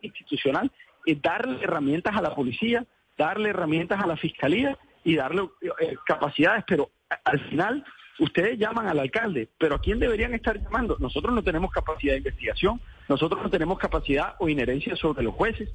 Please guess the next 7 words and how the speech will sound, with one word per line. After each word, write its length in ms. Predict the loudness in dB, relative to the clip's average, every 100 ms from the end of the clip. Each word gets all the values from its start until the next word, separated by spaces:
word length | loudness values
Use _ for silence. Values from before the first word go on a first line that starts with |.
| -6 -2
nosotros 360 | 0 2 0 2
no 80 | 0
tenemos 320 | 0 0 0
capacidad 460 | 0 -2 -2 0 0
de 40 | 0 0
inherencia 440 | 0 0 -2 -6 -10 -20 -20 -14 -4
sobre 480 | 2 2 2 -2